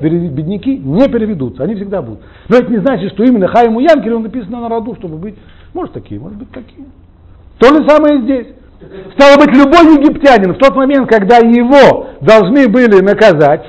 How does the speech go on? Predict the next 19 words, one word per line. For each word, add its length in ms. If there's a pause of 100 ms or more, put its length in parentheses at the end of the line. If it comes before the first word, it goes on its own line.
(120)
он 140
не 80
мог 240
сказать: 520
"Вы 100
знаете 280
что, 160
я 200
чем 260
я 160
виноват, 460
и 60
я 140
не 100
виноват, 460
и 140
я, 160
потому 320
что 160